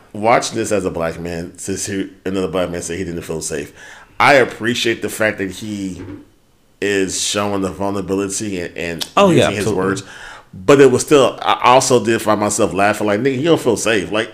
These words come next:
Speaker 1: if you don't shut the fuck up, like, you don't, like, you over here calling the girl thick, but you don't feel safe. Nigga, if you don't shut your pussy ass up," like, that just, it just doesn't go hand in hand. Like,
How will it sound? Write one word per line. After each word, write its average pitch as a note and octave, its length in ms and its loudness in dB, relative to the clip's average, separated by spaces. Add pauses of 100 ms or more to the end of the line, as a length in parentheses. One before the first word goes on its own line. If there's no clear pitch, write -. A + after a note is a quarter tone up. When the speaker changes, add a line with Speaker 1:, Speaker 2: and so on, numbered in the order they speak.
(140)
Speaker 1:
if - 180 -4
you E4+ 60 0
don't D#4+ 80 2
shut C#4 140 -2
the G3+ 80 2
fuck G#3+ 260 0
up, A3 240 0
like, G#3 160 -2
you C4 100 -4
don't, G#3+ 280 4 (360)
like, A#3 280 8 (580)
you B3 200 6
over A#3+ 120 8
here G3 140 6
calling G3 260 6
the E3+ 80 2
girl E3 240 6 (160)
thick, E3 240 6
but B2 140 2
you E3 80 6
don't D#3 120 6
feel D3+ 160 8
safe. G3+ 240 6
Nigga, C#4 140 0
if A3+ 100 6
you B3+ 60 2
don't F4 180 4
shut G#3+ 160 4
your G#3+ 120 6
pussy F#3 340 6
ass D#3+ 220 6
up," D3+ 180 6
like, D3 180 6
that G3+ 220 4
just, G#3 240 -6
it G3 140 4
just F#3+ 240 0
doesn't C#3+ 480 4
go C#3 240 6
hand A#2+ 320 2
in F#2 100 -4
hand. E2+ 400 -6
Like, G2+ 280 0